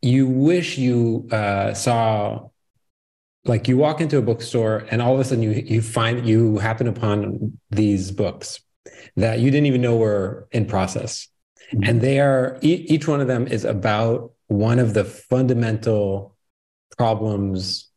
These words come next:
Speaker 1: and issues fa-, the Arab world is facing right now. You, you sort of alluded to some of them earlier. You said, you know, "We don't have enough water."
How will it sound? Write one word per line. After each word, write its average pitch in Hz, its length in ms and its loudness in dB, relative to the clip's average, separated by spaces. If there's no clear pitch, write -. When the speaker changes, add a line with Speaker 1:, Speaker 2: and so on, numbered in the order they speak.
Speaker 1:
and 104 220 -4
issues 98 760 -2
fa-, 104 300 -2
the 117 200 0
Arab 104 280 0
world 92 200 -2
is 85 100 -10
facing 95 300 -4
right 95 140 -4
now. 92 160 -4
You, 123 140 4
you 147 220 2
sort 151 220 2
of 135 160 -2
alluded 123 420 2
to 117 100 -8
some 104 240 -4
of 95 100 -4
them 98 260 0
earlier. 104 380 0
You 98 120 -2
said, 95 280 -4
you 107 60 0
know, 101 180 -2
"We 123 80 2
don't 120 160 2
have 110 100 0
enough 101 220 -4
water." 92 420 -4